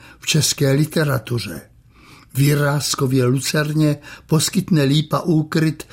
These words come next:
schovance Haničce. Ve Smetanově opeře Libuše zpívá Přemysl Oráč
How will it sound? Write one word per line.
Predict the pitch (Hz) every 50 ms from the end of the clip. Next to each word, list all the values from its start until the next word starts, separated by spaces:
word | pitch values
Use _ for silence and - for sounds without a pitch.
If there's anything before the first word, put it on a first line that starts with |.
| - - -
schovance | - - - 147 139 143 143 143 139 - - 147
Haničce. | 127 120 147 160 175 170 - - - - - - - - - - - _ - - - - - - -
Ve | 151 143
Smetanově | - - 156 151 151 147 - 156 151 151 147 139 143 147 -
opeře | 151 139 - - 151 - 143 135
Libuše | 131 139 160 165 175 202 - - - 131 107 - - - - -
zpívá | - - - - - 180 175 170 151 156 143 131 123
Přemysl | 120 - - - 170 165 170 175 165 - - - 143 127 -
Oráč | - 156 151 156 160 160 160 156 156 156 - - - -